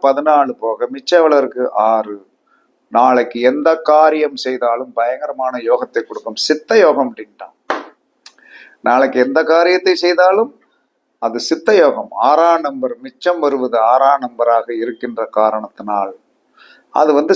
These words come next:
சித்த யோகம். இப்படி நம்ம வந்து என்ன சொன்னோம், ஒவ்வொரு முறையிலும் நம்ம முன்னோர்கள் எவ்வளவு அறிவு சார்ந்த விஷயத்தை வந்து எவ்வளவு இலகுவாக கால்குலேட்டர் இல்லாத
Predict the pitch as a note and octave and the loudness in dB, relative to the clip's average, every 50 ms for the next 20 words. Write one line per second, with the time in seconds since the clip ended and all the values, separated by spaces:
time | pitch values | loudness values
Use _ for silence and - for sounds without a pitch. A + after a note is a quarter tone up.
0 | - - D#3+ - - - F#3+ F3+ D3 C3+ A#2+ - G#2+ G#2 _ _ _ _ _ _ | 0 0 -4 -2 0 2 4 4 4 4 2 0 -4 -12 _ _ _ _ _ _
1 | _ _ _ _ _ _ _ _ _ _ _ _ _ _ _ _ _ _ D#3 E3+ | _ _ _ _ _ _ _ _ _ _ _ _ _ _ _ _ _ _ 2 2
2 | E3+ - - A3+ A#3 A3 G3 F3 E3 D#3 D3 C#3+ C#3+ D3 D3 D#3+ D3 C#3 - - | 2 2 0 0 0 0 2 0 0 2 2 2 2 0 -2 -4 -4 -4 -2 -2
3 | B2 A#2 A#2 A#2+ B2 C3+ D#3 F3 F3 - F#3 G3 G#3 A3+ A3+ A3+ G#3+ G3+ G#3 - | -4 -4 -4 -6 -4 -4 -4 -4 -4 -2 2 4 4 6 6 4 2 0 0 -2
4 | E3 D#3+ E3 E3 E3 D#3+ D#3+ D#3+ D3 C3+ B2+ B2 B2 A#2+ A#2 A#2+ C3 C3+ D3 D#3 | 0 0 2 2 0 -2 -4 -8 -8 -8 -8 -8 -8 -12 -12 -14 -16 -10 -6 -2
5 | D#3+ D#3+ D3+ C#3+ C3+ B2+ A#2+ A2+ A#2+ B2 B2 C#3+ D3+ D#3+ D#3+ D#3 D3 B2+ A#2+ A#2+ | -2 -2 -2 -2 -4 -8 -6 -6 -6 -2 0 0 2 2 4 4 4 4 4 2
6 | A#2+ A#2+ C#3 D#3+ E3 E3 D#3+ - - C#3+ C#3+ C#3+ C3+ C3+ C#3 C3+ B2 A#2+ A#2 - | 2 0 -2 0 2 2 2 2 2 2 2 2 2 0 -2 -2 -4 -4 -4 -2
7 | - C3 C3 B2+ C3 B2 A#2+ A2+ G#2+ G#2+ G#2+ A2 A2 A#2+ C3+ C#3 - _ _ _ | -2 -2 -2 -2 -2 -4 -4 -4 -4 -8 -8 -8 -8 -6 -6 -8 -10 _ _ _
8 | _ _ _ _ _ _ _ - A#2 B2 C3+ C#3+ D3 C#3 B2+ B2 C3 C#3 D3 C#3+ | _ _ _ _ _ _ _ 2 2 4 4 4 4 4 4 4 4 4 2 4
9 | C3+ B2+ B2 B2+ C3+ D#3 - - B2+ C3 C#3 D#3 D#3 D#3+ D#3 D3 C3+ B2 A#2 - | 4 4 4 4 2 0 -2 0 2 2 2 2 2 0 2 2 0 0 -2 -6
10 | A#2 A2 A2 A2 A2 A2 A2 | -10 -8 -4 -4 -4 -4 -4